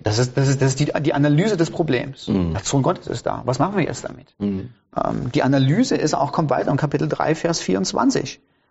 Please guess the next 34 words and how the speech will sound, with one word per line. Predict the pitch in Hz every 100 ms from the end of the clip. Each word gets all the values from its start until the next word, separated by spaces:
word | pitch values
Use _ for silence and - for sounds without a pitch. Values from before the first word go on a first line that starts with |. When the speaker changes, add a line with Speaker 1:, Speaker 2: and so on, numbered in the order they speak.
| _
Speaker 1:
Nee, | - 165
nee, | 165
da, | 156 147
da, | 147
da | 147
kommen | 143 165
wir | 143
dann | 143
hin, | 180 -
im | 135 135
Kapitel | 127 147 151 147
drei, | 135 131 151
Vers | 143 139
fünf. | 233 185 - - _ _ -
Ähm, | - - -
„Wenn | 135 170
aber | 170 139 -
unsere | 185 247 - -
Ungerechtigkeit | 175 202 226 156 143 - 143 - 143 135
Gottes | 139 151 -
Gerechtigkeit | 117 127 165 185 - - 143
erweist, | - 131 - 131 - -
was | 131 143
wollen | 143 143 135
wir | 131
sagen? | - - - 120 - _ _ _ -
Ist | 147 -
Gott | 147 220 -
etwa | 156 - 160
ungerecht, | - 190 226 160 127 131 -
wenn | 139
er | - 156
Zorn | - - 247 339 -
auferlegt?“ | - 135 123 123 131 107 -